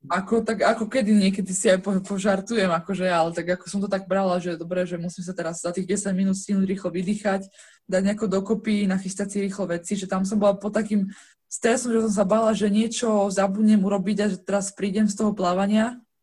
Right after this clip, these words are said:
na bicykel a teraz zrazu, a teraz nemám tretry a teraz nemám bic-, te-, bi-, bi-, bic-, eh, bicykel a teraz, že by som sa bála, že, že to nemám všetko akože nachystané.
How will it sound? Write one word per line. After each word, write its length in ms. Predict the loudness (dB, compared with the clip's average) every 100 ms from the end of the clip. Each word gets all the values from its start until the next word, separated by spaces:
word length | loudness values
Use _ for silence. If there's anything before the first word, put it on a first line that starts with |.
| _ _ _
na 140 | -2
bicykel 560 | 0 0 -2 -2 -2 -2
a 160 | -2 0
teraz 320 | 2 2 2
zrazu, 560 | 2 2 2 -2 -2
a 160 | -4 -4
teraz 320 | 0 0 0
nemám 240 | 0 0 0
tretry 400 | 0 -2 0 0
a 80 |
teraz 240 | 0 -2 0
nemám 320 | 2 2 0
bic-, 320 | -2 -6 -8
te-, 160 | -4 -4
bi-, 160 | -4 -6
bi-, 140 | -8
bic-, 240 | -10 -8
eh, 240 | -6 -4 -4
bicykel 480 | -8 -8 -4 0 2
a 60 |
teraz, 240 | 2 0 -6 -12 _ _
že 120 | -6 -4
by 40 |
som 80 | 0
sa 80 | 0
bála, 320 | 2 4 4
že, 160 | 2 0 0
že 160 | 0
to 80 | 2
nemám 240 | 2 2
všetko 480 | 2 0 0 2 2
akože 480 | 2 -2 0 0 2
nachystané. 800 | 0 0 -2 -2 2 2 0